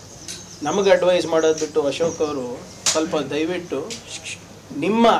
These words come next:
ಪಕ್ಷದಲ್ಲಿ ಏನು ನಡೀತಾ ಇದೆ ಅದ್ರ ಬಗ್ಗೆ ಗಮನ ಕೊಟ್ಟು ಅಲ್ಲಿ ನಿಮ್ಮ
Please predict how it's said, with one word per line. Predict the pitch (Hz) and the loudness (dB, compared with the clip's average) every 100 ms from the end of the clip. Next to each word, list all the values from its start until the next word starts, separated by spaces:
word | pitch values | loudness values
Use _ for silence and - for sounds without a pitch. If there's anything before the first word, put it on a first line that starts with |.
| - - - - - - - - | -2 -16 -20 -20 -20 -20 -20 -2
ಪಕ್ಷದಲ್ಲಿ | 190 190 214 190 185 160 | 0 0 -4 -2 -2 -2
ಏನು | 180 | -2
ನಡೀತಾ | 175 160 143 139 | -2 -4 -4 -4
ಇದೆ | 139 208 160 151 - 143 | -4 -2 -4 -6 -12 -12
ಅದ್ರ | 151 208 | -2 0
ಬಗ್ಗೆ | 208 196 214 | 0 0 2
ಗಮನ | 170 160 175 185 | 2 0 0 -4
ಕೊಟ್ಟು | - 147 - 160 240 - - - - - - - - - - 143 | -2 -6 -4 -6 -6 -10 -20 -20 -20 -20 -20 -20 -20 -20 -6 -2
ಅಲ್ಲಿ | 196 240 | 4 6
ನಿಮ್ಮ | 247 233 214 | 8 6 6